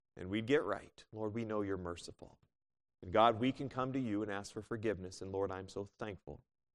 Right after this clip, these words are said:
that you've called us to come boldly approach the throne of grace.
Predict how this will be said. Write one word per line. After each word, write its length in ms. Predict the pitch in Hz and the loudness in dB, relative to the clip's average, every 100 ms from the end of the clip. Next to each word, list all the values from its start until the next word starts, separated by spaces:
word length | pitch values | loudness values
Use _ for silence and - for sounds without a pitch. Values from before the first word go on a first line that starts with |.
| _ _ _ | _ _ _
that 140 | 110 98 | -10 -4
you've 120 | 107 | -4
called 280 | - 110 110 | 4 4 4
us 140 | 110 | -4
to 60 | - | -10
come 180 | 120 113 | -8 0
boldly 600 | 92 127 147 131 107 87 - _ _ _ _ - | 8 10 10 8 0 -6 -16 _ _ _ _ -20
approach 480 | - - 120 101 - | -12 2 2 2 -4
the 60 | |
throne 280 | 95 98 92 | -4 -2 -2
of 120 | 95 | -2
grace. 580 | 92 87 98 - - - | -4 -4 -6 -16 -14 -16